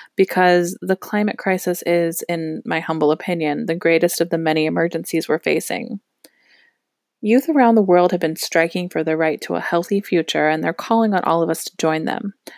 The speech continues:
That's why on September twentieth, we'll be walking out of schools, workplaces, and homes to join millions of people around the world demanding climate justice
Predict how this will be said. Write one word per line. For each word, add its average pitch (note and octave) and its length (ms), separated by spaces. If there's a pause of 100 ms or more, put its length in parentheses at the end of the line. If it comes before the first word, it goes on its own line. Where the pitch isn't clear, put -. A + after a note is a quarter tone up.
(180)
That's A#3 300
why F#3+ 240
on F#3+ 80
September G3+ 400
twentieth, F#3 540
we'll E3+ 100
be E3+ 100
walking F3 460
out E3+ 160
of E3 100
schools, G#3 560
workplaces, G3 760
and G3 120
homes F3 400
to - 60
join E3+ 260
millions G#3+ 340
of A#3 120
people F#3 340
around F3+ 280
the G3+ 60
world D#3+ 320
demanding F3 460
climate G3+ 440
justice D#3+ 520